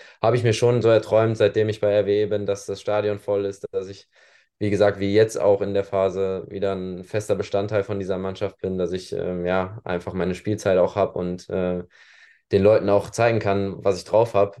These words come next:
Äh, ist natürlich auch nochmal was anderes, als wenn du jetzt, wie letzte Saison, wo ich ja auch eine Phase hatte, wo ich, ähm, ja, gar nicht im Kader war oder, ähm, ja,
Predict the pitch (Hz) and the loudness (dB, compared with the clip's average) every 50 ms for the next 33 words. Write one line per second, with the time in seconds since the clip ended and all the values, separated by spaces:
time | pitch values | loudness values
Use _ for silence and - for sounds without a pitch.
0 | - - - 90 82 - - 101 92 - - 101 98 95 104 107 107 101 98 98 | -16 -14 -12 -12 -12 -8 -8 -8 -6 -4 -4 -2 2 2 2 2 2 0 0 0
1 | 98 95 95 98 85 95 101 101 95 98 95 - - - 92 90 - 98 95 98 | 0 0 0 -2 -2 -2 -2 -2 -2 -2 -2 -4 -4 -6 -6 -6 -6 -8 -6 -4
2 | 98 95 95 92 - - - - - - - - - - - - 87 90 92 95 | -2 -2 -2 -4 -6 -10 -20 -20 -20 -20 -18 -18 -16 -16 -16 -12 -8 -4 0 2
3 | 98 98 - - 101 90 98 98 98 101 98 90 92 95 98 95 - - 92 - | 0 0 0 -2 0 2 2 2 2 0 0 -2 -2 -2 -2 -2 0 0 0 0
4 | 95 95 104 95 - - 95 92 90 95 95 92 - 92 90 95 95 92 - - | 0 -2 -4 -6 -4 -2 -2 0 2 0 0 -2 -4 -6 -6 -6 -6 -6 -6 -6
5 | 92 90 87 90 90 90 90 95 92 92 90 - _ _ - - - 90 92 90 | -6 -6 -4 -6 -6 -6 -4 -4 -4 -4 -6 -10 _ _ -10 -8 -6 -6 -6 -8
6 | - - - _ _ _ _ _ _ _ _ _ _ _ _ _ - - 95 - | -10 -14 -20 _ _ _ _ _ _ _ _ _ _ _ _ _ -10 -8 -6 -2
7 | 98 98 107 110 101 85 85 87 90 92 87 90 92 90 90 85 - - - 90 | 0 2 2 4 4 4 4 4 2 2 0 0 0 0 -2 -2 -2 -4 -6 -6
8 | 90 90 87 90 87 85 92 90 90 87 | -6 -6 -8 -8 -6 -4 -2 -2 -4 -4